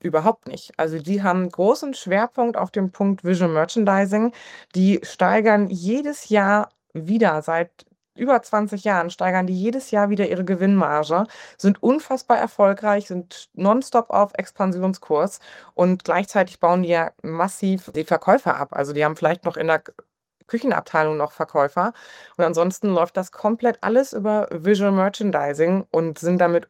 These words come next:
unfassbar <laughs> erfolgreich einfach. Und andere Unternehmen, ja, haben genau den Fehler gemacht, das andersrum abzuwickeln und haben einfach ein sehr großes Problem. Das funktioniert natürlich nur bei denen, die auch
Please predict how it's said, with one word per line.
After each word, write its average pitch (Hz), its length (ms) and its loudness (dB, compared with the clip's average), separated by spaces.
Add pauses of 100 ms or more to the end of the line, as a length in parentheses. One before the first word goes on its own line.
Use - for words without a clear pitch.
unfassbar 214 680 0
<laughs> - 0 -
erfolgreich 185 560 -2
einfach. 139 380 -8 (320)
Und 180 140 0
andere 196 320 0
Unternehmen, 202 640 0 (120)
ja, 202 260 0
haben 185 220 -2
genau 185 260 0
den 190 160 -4
Fehler 202 280 0
gemacht, 190 340 -2
das 185 160 -4
andersrum 170 600 -2
abzuwickeln 170 720 -4
und 175 140 -4
haben 190 260 0
einfach 190 340 -4
ein 185 120 -2
sehr 180 160 2
großes 180 340 -6
Problem. 151 520 -4 (440)
Das - 300 -16
funktioniert 247 460 4
natürlich 214 460 -2
nur 214 120 0
bei 196 160 4
denen, 190 380 0
die 180 200 -4
auch 165 280 -2